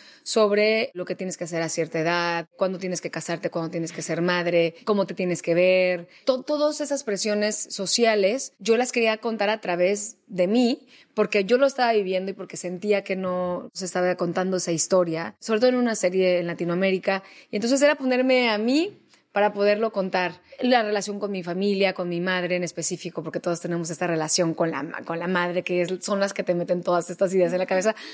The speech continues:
Sobre todo antes, ¿no? Sobre todo, en, bueno, más en mi generación que en la de ustedes. Pero ha sido increíble poder profundizar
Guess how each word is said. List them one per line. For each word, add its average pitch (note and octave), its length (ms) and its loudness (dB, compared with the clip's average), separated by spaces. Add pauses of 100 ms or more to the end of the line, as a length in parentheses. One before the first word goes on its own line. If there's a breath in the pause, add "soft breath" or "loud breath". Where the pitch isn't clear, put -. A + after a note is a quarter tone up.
Sobre D4 320 4
todo D#4 480 2 (160 soft breath)
antes, B3 480 0
¿no? A3 160 -2
Sobre F#3+ 240 0
todo, G#3 120 0
en, B3 180 -2
bueno, G#3 260 0
más G#3 320 -2
en A#3+ 80 2
mi A3 80 0
generación F#3 400 -2
que G3+ 80 -2
en F#3 40 2
la F#3 80 0
de E3+ 40 2
ustedes. F#3 480 2 (380 loud breath)
Pero G#3+ 600 4
ha A3 120 0
sido B3+ 880 2
increíble G#3+ 640 2
poder G3 600 2 (120)
profundizar G3+ 640 0